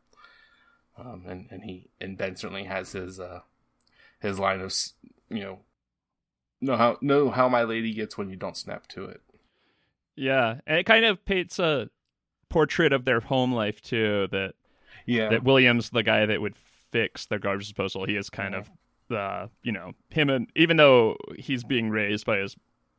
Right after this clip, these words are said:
Speaker 2: mother, they're kind of, like, partners a little bit in sense of
Speaker 1: Uh-huh.
Speaker 2: they're the only ones there, and so they split up those tasks. But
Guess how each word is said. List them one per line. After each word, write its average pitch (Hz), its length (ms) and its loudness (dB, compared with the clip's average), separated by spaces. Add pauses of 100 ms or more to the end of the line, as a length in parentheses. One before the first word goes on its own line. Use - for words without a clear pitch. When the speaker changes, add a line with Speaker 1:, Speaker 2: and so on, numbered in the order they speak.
(120)
Speaker 2:
mother, 107 420 -2
they're 104 140 0
kind 107 280 0
of, 98 160 -8
like, 107 160 -4 (120)
partners 113 520 2
a 123 40 2
little 120 240 6
bit 120 300 6
in 110 240 -2 (300)
sense - 340 -10
of 101 100 -4
Speaker 1:
Uh-huh. 101 220 -12
Speaker 2:
they're 104 140 -6
the 101 80 -2
only 104 140 0
ones 104 280 -6
there, 95 360 -2
and 95 200 -10
so 98 140 -8
they 90 240 -10
split - 360 -4
up 92 160 -8
those 95 240 -10
tasks. 90 540 -8 (600)
But 104 320 2